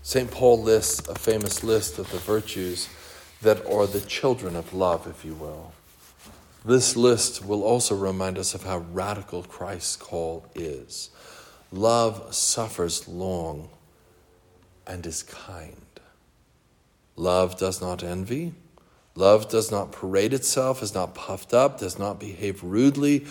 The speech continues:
does not seek its own, is not provoked, thinks no evil, does not rejoice in iniquity, but rejoices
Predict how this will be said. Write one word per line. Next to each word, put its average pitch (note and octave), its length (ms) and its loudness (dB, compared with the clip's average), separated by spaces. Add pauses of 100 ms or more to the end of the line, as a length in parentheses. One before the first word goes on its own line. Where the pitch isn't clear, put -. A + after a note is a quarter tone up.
(240)
does C3+ 220 0
not C3 360 -2
seek - 580 -2 (100)
its - 320 -10
own, A#2 600 -4 (600)
is B2 160 2
not D#3 280 8
provoked, B2 600 8
thinks - 540 2
no A2+ 260 2
evil, D#3 560 2 (220)
does C#3 180 6
not D3+ 260 6
rejoice C#3 600 8
in A#2 100 2
iniquity, C#3+ 720 -2
but A2 260 -6
rejoices C#3 1120 -2